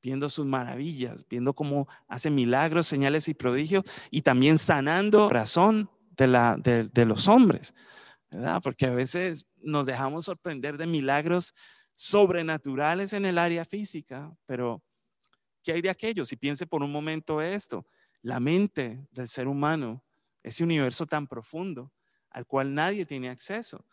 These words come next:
Muchos de nosotros tenemos, convivimos con nuestra pareja y ni siquiera logramos conocerla, aún con nuestros hijos. Pues Dios conoce la mente y el corazón de todos.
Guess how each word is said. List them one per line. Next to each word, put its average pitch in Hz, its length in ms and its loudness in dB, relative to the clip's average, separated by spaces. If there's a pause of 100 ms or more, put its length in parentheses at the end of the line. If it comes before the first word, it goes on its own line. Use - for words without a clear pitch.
(260)
Muchos 143 240 -2
de 208 80 0
nosotros 156 400 0
tenemos, 165 480 0 (120)
convivimos 135 520 0
con 196 160 -10
nuestra 165 260 -8
pareja 139 600 -8 (440)
y 175 100 0
ni 185 120 4
siquiera 208 440 0
logramos 170 440 2
conocerla, 180 720 -10
aún 139 220 -8
con 202 180 -6
nuestros 170 400 -8
hijos. 180 440 -6 (560)
Pues 131 140 -8
Dios 131 200 -2
conoce 180 340 6
la 170 120 4
mente 165 300 0
y 170 40 2
el 147 80 -2
corazón 110 480 -4
de 90 120 -8
todos. - 500 -6